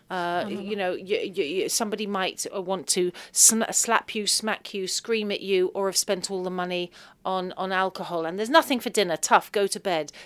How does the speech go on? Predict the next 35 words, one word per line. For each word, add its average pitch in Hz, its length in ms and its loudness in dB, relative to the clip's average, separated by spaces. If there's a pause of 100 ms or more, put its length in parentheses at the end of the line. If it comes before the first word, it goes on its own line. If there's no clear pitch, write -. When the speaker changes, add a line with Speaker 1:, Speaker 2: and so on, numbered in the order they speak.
Speaker 1:
There's 202 160 -2
no 208 140 0
lights. 208 500 -4
We 190 60 -8
had 180 160 -12
no 190 120 -6
lights - 500 -6 (160)
Speaker 2:
It's - 120 -6
scary. 262 260 4
Speaker 1:
in, 180 80 0
in 208 160 0
the 214 80 -2
house. 226 240 -2
And 233 200 0
it's - 220 0
a 269 60 2
Speaker 2:
Sounds - 120 6
Speaker 1:
scary 294 400 6
Speaker 2:
scary. 220 120 0
Speaker 1:
environment. 185 500 -2
It's - 320 -2
a 180 40 -4
scary, 175 560 -2 (100)
genuinely 190 420 0
scary 185 220 -6
Speaker 2:
Because 277 180 4
Speaker 1:
environment. 254 160 -2
Speaker 2:
it's 160 180 -4
so 254 640 4 (120)
Speaker 1:
Random. 254 320 2
Speaker 2:
unpredictable. 190 840 -2
Speaker 1:
Mm. 160 160 -18 (880)
Speaker 2:
There's 254 160 4
no 285 120 6
s-, - 140 0